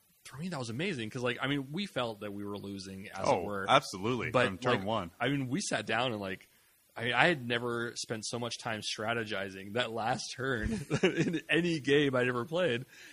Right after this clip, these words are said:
Speaker 1: And, you know, I think, it, like, it was a lot of back and forth. I think, like, we were so tense. Like, you know, it was,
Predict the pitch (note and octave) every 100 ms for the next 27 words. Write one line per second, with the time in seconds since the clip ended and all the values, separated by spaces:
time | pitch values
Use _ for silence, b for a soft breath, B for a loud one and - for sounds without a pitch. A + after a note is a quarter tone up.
0 | B - C#3 C#3 C#3 - C#3+ C#3+ C3 F#3
1 | D3 B2 - C3+ C3 C#3 B2+ B2+ C3+ C3
2 | C3+ C3+ - B2 B2 B2 C3 C3 A#2+ B2
3 | B2+ C3 - C#3 C#3 - A#2+ B2+ - B2+
4 | A#2+ - b b b b C3 B2+ A#2+ B2
5 | B2 B2+ B2+ A#2+ A#2